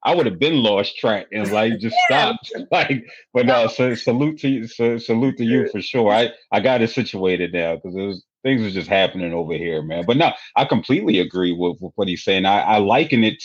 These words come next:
Speaker 1: to, um, you know, addiction when it comes to, to individuals who engage or indulge in, in drugs and alcohol, right? Uh,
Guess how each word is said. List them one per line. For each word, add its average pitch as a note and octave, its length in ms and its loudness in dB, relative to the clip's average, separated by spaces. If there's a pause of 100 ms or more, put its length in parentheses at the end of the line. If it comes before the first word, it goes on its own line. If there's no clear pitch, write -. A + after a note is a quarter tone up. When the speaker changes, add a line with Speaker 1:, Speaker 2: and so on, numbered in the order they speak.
Speaker 1:
to, G#2+ 280 0 (600)
um, F#2 560 2
you G#2 100 0
know, G2 140 2
addiction D#2 760 -2
when F#2 160 -2
it A2 140 -2
comes G2 360 -2
to, F2+ 300 0
to - 300 -6
individuals F#2+ 600 -4
who F#2+ 160 -6
engage F2+ 720 -2
or F#2+ 160 2
indulge F#2 680 0
in, F2+ 160 -4
in E2 180 -8
drugs F#2+ 380 -2
and F#2 80 -6
alcohol, E2+ 640 2
right? F2+ 340 2 (460)
Uh, F2 480 2